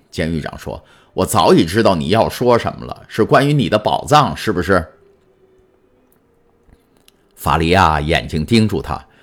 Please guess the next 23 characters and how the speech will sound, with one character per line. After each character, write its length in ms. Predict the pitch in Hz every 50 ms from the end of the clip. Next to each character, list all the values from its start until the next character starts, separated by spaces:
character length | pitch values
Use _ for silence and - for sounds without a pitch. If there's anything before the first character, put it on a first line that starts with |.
| _ _ _ _ _ _ -
那 180 | - 120 113 92
种 180 | 95 98 110
表 240 | 110 117 73 - -
情 460 | - - - 76 78 82 82 90 92 -
足 240 | - - 98 113
以 100 | 127 131
使 200 | 127 - - 76
任 200 | 78 139 165 127
何 160 | 101 - - 76
人 220 | 71 69 71 80
都 140 | 87 87 87
相 260 | - - 98 98 95
信 260 | - - 85 60 60 -
他 160 | - - 92
是 120 | - 104 80
神 240 | - - 65 80
志 160 | 95 101 98 -
清 280 | - - 120 117 120
楚 180 | 117 - - -
的。 100 | - - _ _ _ _ _ _ _ _ _ _ _ _ _ _ _ _ -
“当 160 | 117 120 117
然 180 | 104 76 76
喽。” 260 | 104 120 117 104 90